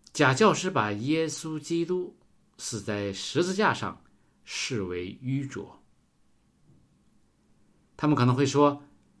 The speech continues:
：“你们为什么相信十字架的故事呢？我没那么坏，为什么一定要有人为我的罪而死呢？”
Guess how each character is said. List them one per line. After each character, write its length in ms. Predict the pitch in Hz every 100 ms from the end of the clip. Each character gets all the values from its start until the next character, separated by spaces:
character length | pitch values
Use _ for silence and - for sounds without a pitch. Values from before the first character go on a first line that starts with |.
| _ _ _ _
：“你 80 | 123
们 160 | 110 156
为 160 | 226
什 140 | - 127
么 80 |
相 260 | 123 160 160
信 240 | 151 165
十 180 | 120 104
字 120 | 107
架 200 | 127 165
的 60 | 117
故 220 | 113 127
事 160 | 110 104
呢？ 240 | 98 95 - _ _ _ _ _ _ _ -
我 200 | 113 104
没 240 | 92 95
那 120 | 135 165
么 120 | 98
坏， 480 | - 123 92 - _ _ _ _ _ _ _ -
为 160 | 156
什 140 | 117 120
么 80 |
一 200 | 113 147
定 280 | 190 226 127
要 180 | 135 110
有 260 | 104 98 85
人 380 | 90 101 135 156
为 140 | 127
我 200 | 98 92
的 120 | 104
罪 420 | 113 - 214 147 -
而 220 | 85 107
死 440 | - - 98 82 82
呢？” 220 | 123